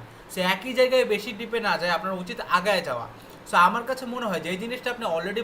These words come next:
পড়ে আসছেন আর আপনি বুঝতেছেন আপনার ওই বেসিক দিয়ে আপনি কোশ্চেন ব্যাংকের ম্যাথটা সলভ করতে পারতেছেন, be sure about that যে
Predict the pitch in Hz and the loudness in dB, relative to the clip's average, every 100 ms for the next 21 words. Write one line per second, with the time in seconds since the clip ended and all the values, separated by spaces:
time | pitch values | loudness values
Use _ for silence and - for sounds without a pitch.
0 | 240 247 233 156 175 160 165 190 180 214 | -2 0 0 -2 -4 -4 -4 -4 -8 -8
1 | 247 233 220 180 196 185 220 240 196 - | -8 -6 -2 -2 -2 -4 -4 -4 -6 -6
2 | 160 143 147 214 - - - - 165 226 | -10 -6 -2 -2 -6 -20 -18 -8 -6 -4
3 | - 196 240 233 240 233 202 190 202 196 | -4 -6 -4 -4 -4 -6 -2 -2 -2 -4
4 | 190 196 247 226 196 151 196 226 254 220 | -2 -2 -4 -6 -6 -8 -8 -8 -6 -4
5 | 320 - 208 226 208 165 139 - 147 208 | -6 -4 0 2 2 0 -2 -2 -2 -2
6 | - 143 | -4 -4